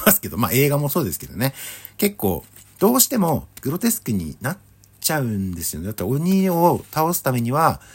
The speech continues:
あの、首を切らなきゃいけないんで、まあ、どうしても首がポンポンポンポン、ポンポンポンポンではないですけど、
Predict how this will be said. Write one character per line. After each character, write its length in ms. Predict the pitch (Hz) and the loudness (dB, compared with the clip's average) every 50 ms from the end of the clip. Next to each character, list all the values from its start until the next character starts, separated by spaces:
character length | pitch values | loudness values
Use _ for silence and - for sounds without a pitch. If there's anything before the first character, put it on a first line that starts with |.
| - - - - - | -20 -20 -20 -20 -14
あ 80 | - | -12
の、 140 | 82 85 85 - | -10 -10 -10 -8
首 320 | - - 175 175 196 208 | -6 -4 -2 2 2 2
を 60 | 202 | 0
切 160 | 202 - - | 0 2 4
ら 80 | - 180 | 4 4
な 100 | 147 107 | 4 2
き 60 | - | -2
ゃ 40 | - | -4
い 40 | - | -10
け 80 | - | -12
な 80 | - - | -14 -14
い 20 | |
ん 100 | - - | -14 -12
で、 220 | - - 85 73 - - _ - - | -10 -8 -8 -8 -10 -16 _ -12 -8
ま 80 | - 123 | -4 -4
あ、 60 | 120 - | -4 -2
ど 180 | - 175 196 220 | 0 2 2 4
う 60 | 214 | 4
し 60 | - | 2
て 80 | - 233 | 2 2
も 160 | 208 139 - | 0 0 -2
首 220 | - - - 147 151 | -4 -6 -4 -2 2
が 140 | 143 143 139 | 2 2 2
ポ 140 | - 170 | 2 0
ン 60 | 156 143 | -4 -2
ポ 100 | - 104 | -4 -4
ン 60 | 101 | -2
ポ 100 | - 160 | 0 0
ン 40 | 127 | 2
ポ 280 | - - - - - | 2 2 4 4 4
ン、 40 | - | 4
ポ 160 | - - 247 | 6 6 6
ン 40 | 226 | 6
ポ 220 | - - - 151 | 6 4 2 4
ン 60 | 135 104 | 4 2
ポ 140 | - 160 | 0 -2
ン 40 | 165 - | -4 -2
ポ 120 | - 120 | -2 -2
ン 60 | 107 | 0
で 60 | 104 | 0
は 60 | 101 98 | 0 0
な 120 | 104 131 | 0 0
い 40 | 127 | -2
で 60 | 104 | -2
す 60 | 98 | -2
け 80 | - 143 | 0 2
ど、 120 | 190 180 | 2 2